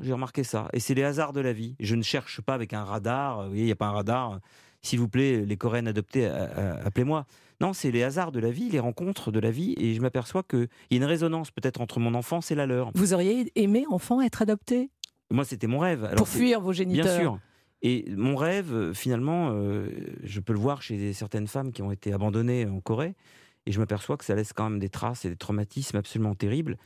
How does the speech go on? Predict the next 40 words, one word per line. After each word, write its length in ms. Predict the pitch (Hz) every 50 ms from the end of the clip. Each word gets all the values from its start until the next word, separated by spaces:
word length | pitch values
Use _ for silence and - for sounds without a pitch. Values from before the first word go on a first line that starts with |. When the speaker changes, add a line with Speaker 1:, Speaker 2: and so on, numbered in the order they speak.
| _ _ -
Speaker 1:
Et 40 | 113
je 60 | 110
crois 160 | 113 139 156
qu'il 140 | 151 - 131
y 20 | 110
a 20 |
un 40 | 107
terrain 320 | - - 139 131 139 139
d'entente 640 | 123 131 127 113 - - 156 175 185 - - - _ _ _ _ _ _ _ _ _
sur, 540 | - - - - - 151 160 165 160 135 120 113
euh, 40 | 107
le 80 | 107
fait 240 | 104 - 165 160 -
que 80 | - 123
les 160 | 110 104 110
enfants 260 | 123 117 - 156 160 160 - -
ont 80 | 117 104
été, 340 | 101 - - 143 143 135 120
euh, 380 | 104 98 98 98 98 98 95 85 - _ _ _ _ _ _ - - - _ _ _ _ _ _ - -
quand 140 | 120 113 113
même 380 | 131 147 143 123 107 104 98
des 240 | 98 104 101 104 95
enfances 360 | 113 107 - - 143 127 113
volées. 400 | 110 123 139 143 151 147 123 110 _ _ _ _ _ _ - -
Des 120 | 104 110
bébés 320 | 98 127 127 117 139 139 -
qu'on 180 | - 113 107
a 60 | 107
mis 160 | 107 117 120 110
dans 160 | 107 104 95
des 380 | 95 101 98 95 95 95 92 - _ _ -
boîtes 220 | - 117 123 117 131
aux 80 | 123
lettres, 400 | 120 123 127 123 - - - - _ _ - -
à 80 | 104
l'abandon, 560 | 104 113 107 113 117 110 101 120 123 120 117 110 - - - _ - - _ _ _ - -
dans 160 | - 107 98
des 160 | 104 101 104
orphelinats 440 | 117 - - 120 110 110 110 113 107
coréens, 520 | - 117 107 110 117 120 123 120 120 -